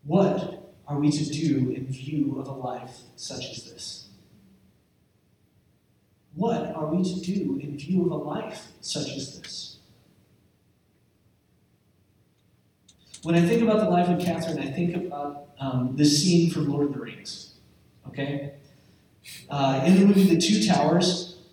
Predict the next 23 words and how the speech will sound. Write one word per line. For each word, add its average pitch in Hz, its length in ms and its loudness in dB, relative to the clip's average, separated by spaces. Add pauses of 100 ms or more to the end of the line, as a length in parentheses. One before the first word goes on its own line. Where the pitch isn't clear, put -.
it's, - 260 -4
like, 156 160 2
twenty 160 220 0
years 151 200 2
old, 127 260 0
so 120 440 -2
sorry, 117 440 -4
there's 143 240 -8
no 135 60 -6
spoiler. 120 440 -8
You're 156 220 -12
getting 160 240 -2
spoiled - 300 -14
anyway. - 240 -16 (380)
Um, 127 380 0 (1120)
in 180 80 4
the 190 80 6
movie 208 220 6
The 165 80 0
Two 185 260 2
Towers, - 600 -6 (920)
the 147 140 -6
kingdom 185 880 4